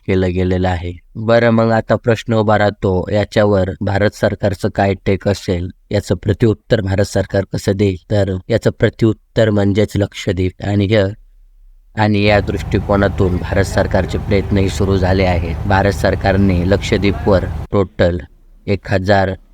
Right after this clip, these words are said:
एकशे छप्पन्न कोटी रुपयाची गुंतवणूक केलेली आहे. यामध्ये फाईव्ह जी इंटरनेट सेवा असो, वा ड्रिंकेबल वॉटरची सप्लाय असो, वा एअरपोर्टचे नूतनीकरण यांसारखे मोठमोठे प्रोजेक्ट भारत सरकारने लक्षद्वीपवर सुरू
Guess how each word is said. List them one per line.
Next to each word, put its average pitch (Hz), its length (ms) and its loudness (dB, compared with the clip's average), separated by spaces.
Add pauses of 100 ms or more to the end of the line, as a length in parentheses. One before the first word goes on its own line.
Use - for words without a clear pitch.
(120)
एकशे - 300 -4
छप्पन्न 110 540 -2
कोटी 104 300 0
रुपयाची 101 500 0
गुंतवणूक 95 680 0
केलेली 92 320 0
आहे. 85 360 -4 (120)
यामध्ये 92 680 0
फाईव्ह 101 200 0
जी 95 140 2
इंटरनेट 98 440 0
सेवा 92 320 0
असो, 87 460 -4 (220)
वा 95 140 0
ड्रिंकेबल 95 540 0
वॉटरची 92 540 -2
सप्लाय 92 440 -2
असो, 87 500 -4 (420)
वा 87 320 0 (300)
एअरपोर्टचे 98 800 -2
नूतनीकरण 90 920 0
यांसारखे 92 480 0
मोठमोठे 92 460 0
प्रोजेक्ट 90 520 -2 (480)
भारत 92 280 0
सरकारने 92 560 0
लक्षद्वीपवर 90 640 -2 (220)
सुरू 95 260 -2